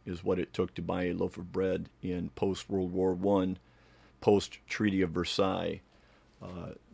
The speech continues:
Germany, making, like I said, the fields ripe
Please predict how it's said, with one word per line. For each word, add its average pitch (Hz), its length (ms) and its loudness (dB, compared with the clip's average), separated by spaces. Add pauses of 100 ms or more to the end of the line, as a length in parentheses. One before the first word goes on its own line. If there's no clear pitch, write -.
(160)
Germany, 95 600 4 (380)
making, 107 400 6
like 95 220 2
I 92 80 2
said, 90 320 2
the 87 60 -2
fields 98 420 2
ripe 95 400 2